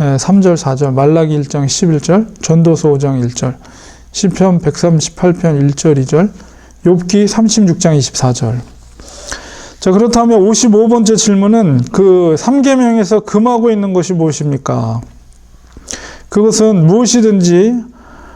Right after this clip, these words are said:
하나님께서 자기를 나타내신 것을 이 계시라고 그러죠. 그것을 회방하거나 혹은 악용하는 것.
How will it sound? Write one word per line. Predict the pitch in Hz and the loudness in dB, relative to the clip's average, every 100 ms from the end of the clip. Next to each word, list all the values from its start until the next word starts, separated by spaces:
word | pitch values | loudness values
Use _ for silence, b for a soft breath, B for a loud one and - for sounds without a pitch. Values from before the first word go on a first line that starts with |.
| B | B
하나님께서 | - 208 220 214 202 190 185 165 185 175 180 220 | -4 0 2 2 2 0 -2 0 0 2 0 0
자기를 | - 160 196 190 196 170 131 131 | -2 0 2 2 2 2 0 -2
나타내신 | - 147 151 190 185 180 160 180 | -2 -2 0 0 2 2 0 0
것을 | 160 143 165 175 254 247 B B B B - | 0 0 2 2 0 -4 B B B B -4
이 | 175 | 0
계시라고 | 190 185 208 185 156 | 2 2 2 2 2
그러죠. | 139 156 226 | 2 2 0
그것을 | - 185 170 190 180 185 | 0 2 4 2 2 -4
회방하거나 | - 254 262 240 208 156 151 175 269 - B B B B | -2 0 2 2 2 2 2 2 0 -4 B B B B
혹은 | 202 190 202 190 - | 0 2 2 0 -2
악용하는 | 143 170 208 190 156 139 | 0 2 2 2 2 0
것. | 123 | -2